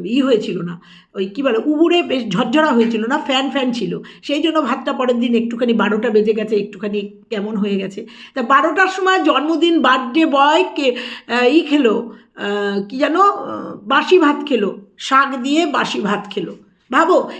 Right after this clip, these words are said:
এরা জন্মদিন পালন করছে, এরা নাকি, আহ, মানে, সেলিব্রেশন করছে। আদেও কি এরা কিছু জানে যে বার্থডের দিন <laughs> বাসি ভাত দিয়ে? এটাও কিন্তু একটা দারুণ ই দিতে পারতিস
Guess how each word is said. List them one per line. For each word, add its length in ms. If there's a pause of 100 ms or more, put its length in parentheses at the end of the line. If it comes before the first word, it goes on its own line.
এরা 240
জন্মদিন 560
পালন 300
করছে, 400 (260)
এরা 300
নাকি, 640
আহ, 160
মানে, 300
সেলিব্রেশন 680
করছে। 360 (200)
আদেও 300
কি 120
এরা 200
কিছু 300
জানে 500 (340)
যে 100
বার্থডের 480
দিন 540
<laughs> 100
বাসি 360
ভাত 300
দিয়ে? 340 (500)
এটাও 260
কিন্তু 400
একটা 240
দারুণ 420
ই 140
দিতে 220
পারতিস 480